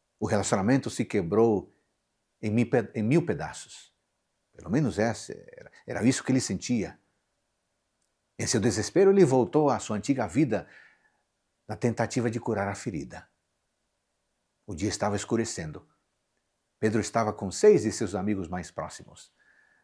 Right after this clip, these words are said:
Talvez ele não tivesse assunto para conversar ou o remorso estivesse pesando muito em sua vida. Tentou ficar sozinho, encontrar-se consigo mesmo, e a única maneira de fazer isso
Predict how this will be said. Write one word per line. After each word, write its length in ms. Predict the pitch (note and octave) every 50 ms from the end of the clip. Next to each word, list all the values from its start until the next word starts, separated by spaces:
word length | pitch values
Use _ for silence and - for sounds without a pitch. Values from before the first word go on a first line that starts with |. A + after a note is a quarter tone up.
| _ _ _ _ _ _
Talvez 360 | _ G2+ G2 F#2+ A2+ A2 G2 A#2+
ele 160 | A2 A#2 A2
não 200 | A2 A#2 A#2+ B2
tivesse 520 | A#2 - B2 A2+ A#2+ A#2+ B2 A#2+ - -
assunto 400 | A#2+ G#2+ - - F3 E3+ D#3 D3+
para 180 | D3 D3+ C#3 C#3
conversar 680 | - D#3 D3 C3 D3 C3+ A2+ - - F#2 F2 F2 F#2 - - - - - _ _ _
ou 160 | - B2 A#2+
o 60 | A2
remorso 480 | F2+ G#2 G#2 G2+ G2+ G#2+ G#2+ - - G2
estivesse 440 | - - G2 F#2+ F#2+ F#2 - - -
pesando 440 | - - G2+ D#2+ D2 F2+ F#2 G2+ G#2
muito 480 | F#2 F#2 F2 E2 F2 F2 E2 _ -
em 80 | E2 D2
sua 240 | - - - D#2+ D2
vida. 400 | - - - - - - - _ _ _ _ _ _ _ _ _ _ _ _ _ _ _ _ _ _ _
Tentou 260 | - A2+ G#2+ - D3
ficar 240 | - - - D3+ D3
sozinho, 600 | D3 - D3 C#3 G#2 F2+ G2 G#2 G2 F2 D#2+ E2 _ _ _ _ _ _ _ _ _ _ _ _ _ _
encontrar-se 600 | - A#2+ A2 - B2 A2 - C#3+ D#3 F3 D#3+ - D3+
consigo 420 | - - C3 - - D#3+ E3+ F3
mesmo, 460 | B2 A#2 B2 B2+ B2 G#2+ G2+ E2 D#2+
e 80 | G#2+ A2
a 60 | A2
única 340 | D3 F#3+ G3 F#3+ F3+ - D#3+
maneira 420 | D#3 D#3 D3+ C#3 C#3+ E3+ F#3 F3
de 100 | E3 D#3
fazer 280 | C#3+ - D3+ D3+ D3+ F3+
isso 400 | A3 A#3+ A3+ - - A3 G#3+ G#3+